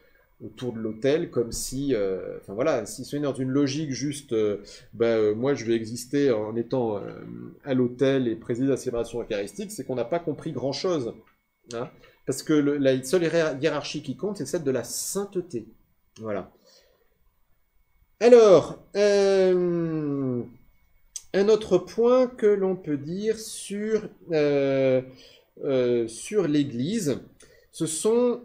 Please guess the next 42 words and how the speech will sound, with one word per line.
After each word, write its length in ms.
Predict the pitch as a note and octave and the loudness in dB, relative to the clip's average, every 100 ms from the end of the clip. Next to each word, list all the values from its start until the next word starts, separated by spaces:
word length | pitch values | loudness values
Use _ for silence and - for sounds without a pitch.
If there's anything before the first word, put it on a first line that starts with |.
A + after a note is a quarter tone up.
| C#3 | -10
ce 120 | C3 | -12
qu'on 160 | - E3+ | -2 0
appelle 320 | D#3+ A3 A3 | 2 2 2
les 180 | E3+ - | 2 -2
quatre 420 | - A#3 - - | -2 -2 -2 -6
notes 720 | C3 C3+ D3+ F#3 F#3+ - A#2 - _ - | -4 -2 2 2 2 -6 -8 -10 _ -4
de 120 | B2 | 0
l'Église. 580 | B2+ C3+ A#2+ G#2 F#2 - | 2 0 -2 -8 -12 -10
Hein, 80 | C3+ | -4
l'Église, 560 | D#3+ C#3+ E3 A3+ A#3 - - _ A#3 | -2 -2 -4 -6 -8 -16 -20 _ 0
une, 340 | B3 C4 B3+ | 2 2 -2
sainte, 600 | - - G#3+ A#3+ A#3+ - | -6 -4 0 0 -2 0
catholique 560 | G#3+ G#3 G3 G#3 A3+ E3+ | 0 2 0 -2 -4 -4
et 40 | |
apostolique. 680 | - F#3+ - F#3+ D3 - - _ - | 2 2 4 2 2 -4 -14 _ -12
Hein, 140 | C#3 | -10
quand 160 | A2+ G#2 | -10 -8
on 40 | |
dit 120 | A#2+ | -6
le 80 | A#2 | -8
credo, 400 | - G2+ A#2+ E3+ | -10 -2 2 2
on 60 | B2 | 2
le 80 | A#2+ | -4
dit, 180 | G#2 | -10
hein, 160 | F#2 A#2 | -12 -12
je 60 | G2 | -14
crois 160 | - F#2 | -14 -12
en 20 | |
l'Église, 320 | F2+ A#2+ B2 | -8 -8 -6
une, 180 | C#3+ C3+ | -2 -2
sainte, 280 | C3 C3+ B2+ | -2 -4 -2
catholique, 380 | G#2+ - C3 C3+ | -4 -4 -4 -4
apostolique. 540 | A#2 A#2+ - E2+ - | -4 -6 -6 -16 -8
Alors, 240 | D#3 F#3 F#3+ | 2 2 2
qu'est-ce 180 | G#3 - | -2 -2
que 100 | F3 | -2
ça 200 | F3+ E3+ | 0 -2
veut 260 | C#3 F#3 | 0 -2
bien 340 | D3 D3+ G3 G3+ - - _ _ - | 0 -2 -2 -4 -16 -20 _ _ -10
vouloir 640 | A#2 A3+ G#3+ F#3 F3 C3+ | 0 2 4 4 4 0
dire ? 540 | A#2+ F3+ D3+ G2+ D#2+ - _ _ _ _ _ _ _ _ - - | -6 -2 -2 -4 -10 -20 _ _ _ _ _ _ _ _ -20 -2
Alors, 360 | E3 G3 G3 | 2 4 2